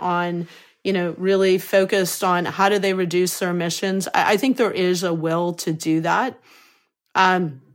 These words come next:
but like every industry, um, you know, they are a major emitter, and the more we use, like, the more we,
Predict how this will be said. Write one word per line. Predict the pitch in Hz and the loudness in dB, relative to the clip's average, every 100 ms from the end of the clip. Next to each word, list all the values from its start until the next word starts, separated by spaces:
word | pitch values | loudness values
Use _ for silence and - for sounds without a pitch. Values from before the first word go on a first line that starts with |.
| _ _ _ _ _ - | _ _ _ _ _ -18
but | 156 214 226 | 2 6 6
like | 247 233 | 4 2
every | 233 233 220 | 0 0 2
industry, | 202 269 294 196 170 185 185 - | 2 0 -2 -2 0 0 -2 -2
um, | 185 185 185 165 - 95 - | -2 0 -2 -6 -10 -14 -8
you | 196 | -4
know, | 190 | -2
they | 190 214 | 0 4
are | 226 247 | 6 6
a | |
major | 233 208 202 220 | 4 0 2 0
emitter, | 185 180 226 165 156 | 0 0 0 0 -2
and | 208 196 | -2 0
the | |
more | 190 202 233 | 2 2 2
we | 220 | 2
use, | 202 185 247 190 165 175 - | -2 -2 0 0 0 -2 -2
like, | 196 185 | 0 0
the | 202 202 | 0 0
more | 196 226 226 208 | 2 4 4 2
we, | 202 | 0